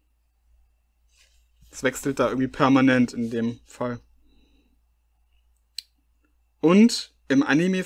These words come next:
habe ich auch so einen ähnlichen Fehler gefunden, als Hiroki sich an die Detective Boys wendet, hat Mitsuhiko so voll die Schockaugen. Weißt du,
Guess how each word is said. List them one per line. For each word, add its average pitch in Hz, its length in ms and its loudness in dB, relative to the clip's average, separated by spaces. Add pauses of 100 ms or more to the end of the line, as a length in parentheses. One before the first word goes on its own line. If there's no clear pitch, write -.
habe 143 160 -8
ich - 120 -10
auch 165 140 -4
so - 140 -8
einen 139 160 0
ähnlichen 165 380 -2
Fehler 135 300 0
gefunden, 151 600 -6
als 135 460 -2
Hiroki 185 920 -2
sich - 280 -12
an 160 80 -2
die 151 80 -4
Detective 156 440 -10
Boys 131 320 0
wendet, 147 360 0
hat 151 160 -4
Mitsuhiko 151 420 -6
so 139 120 -6
voll 156 240 2
die 139 100 -2
Schockaugen. 110 680 -6 (420)
Weißt 135 180 -8
du, 180 160 0